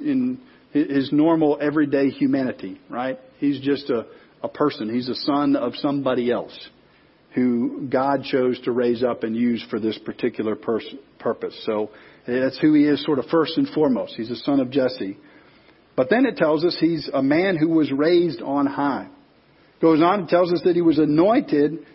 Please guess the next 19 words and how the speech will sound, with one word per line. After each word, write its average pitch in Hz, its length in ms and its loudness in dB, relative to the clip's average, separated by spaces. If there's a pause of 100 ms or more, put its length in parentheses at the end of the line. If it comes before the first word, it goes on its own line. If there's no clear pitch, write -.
(140)
of 147 240 2
the 147 100 2
God 147 440 2
of 139 260 0
Jacob. 147 480 0 (960)
So 139 100 2
God 160 340 4
is 160 140 2
doing 190 380 2
a 156 80 4
work 175 400 2 (200)
through 180 540 2
David. 147 400 0
He 180 180 2
is 170 180 4
not 190 400 2
a 160 260 4 (260)
self-made 165 1200 2
man. 131 380 -2